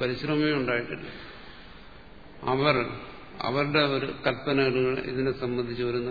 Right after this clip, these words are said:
കൽപ്പനകളെ കുറിച്ച് എന്ത് പറയാനാണ്? ആത്മാവ് എന്താണെന്നറിയാൻ ശ്രമിക്കാതെ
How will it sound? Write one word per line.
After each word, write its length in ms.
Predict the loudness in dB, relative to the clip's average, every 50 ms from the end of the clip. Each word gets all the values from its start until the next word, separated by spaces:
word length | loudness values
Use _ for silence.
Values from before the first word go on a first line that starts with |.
| -2
കൽപ്പനകളെ 440 | -4 -4 -4 -2 -2 0 2 2 0 0
കുറിച്ച് 220 | -2 -4 -4 -4 -4
എന്ത് 120 | -4 -4 -4 -4
പറയാനാണ്? 420 | -4 -6 -6 -8 -8 -8 -10 -10 -12 -12 -14 -16 -16 -16 -18 -18 -18 -18 -18 -18 -18 -18 -18 -18 -16 -14 -12 -12 -10 -10 -12 -12 -14 -12 -8 -8
ആത്മാവ് 340 | -6 -4 0 2 2 2 2 2
എന്താണെന്നറിയാൻ 680 | 2 2 2 2 4 4 4 2 2 4 4 4 4 4 2
ശ്രമിക്കാതെ 640 | 2 0 2 2 2 4 6 6 6 6 6 4 2